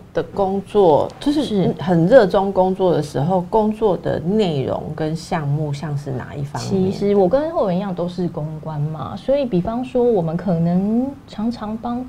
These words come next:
Speaker 2: 大的企业办记者会啊，那后来我转战企业之后，其实就帮企业装点门面啊，哦，然后处理一些危机事件啊，
Speaker 1: 是。
Speaker 2: 让企业可以在任何，
Speaker 1: 做品牌，
Speaker 2: 对，
Speaker 1: 就所谓的做品牌。
Speaker 2: 做品牌，嘿，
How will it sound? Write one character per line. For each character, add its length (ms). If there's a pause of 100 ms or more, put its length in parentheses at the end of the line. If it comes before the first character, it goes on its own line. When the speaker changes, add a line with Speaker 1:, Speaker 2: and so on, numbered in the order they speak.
Speaker 2:
大 260
的 200
企 340
业 120
办 280
记 140
者 180
会 380
啊， 320
那 140
后 200
来 120
我 180
转 200
战 200
企 240
业 120
之 180
后， 160
其 140
实 60
就 120
帮 160
企 200
业 120 (280)
装 220
点 180
门 200
面 420
啊， 280 (180)
哦， 60 (140)
然 120
后 240 (200)
处 220
理 100
一 120
些 220
危 260
机 240
事 280
件 360
啊， 300
Speaker 1:
是。 180 (240)
Speaker 2:
让 160
企 200
业 120
可 140
以 80
在 180
任 160
何， 80
Speaker 1:
做 120
品 200
牌， 160
Speaker 2:
对， 180
Speaker 1:
就 60
所 200
谓 100
的 180
做 200
品 100
牌。 80
Speaker 2:
做 80
品 60
牌， 280
嘿， 180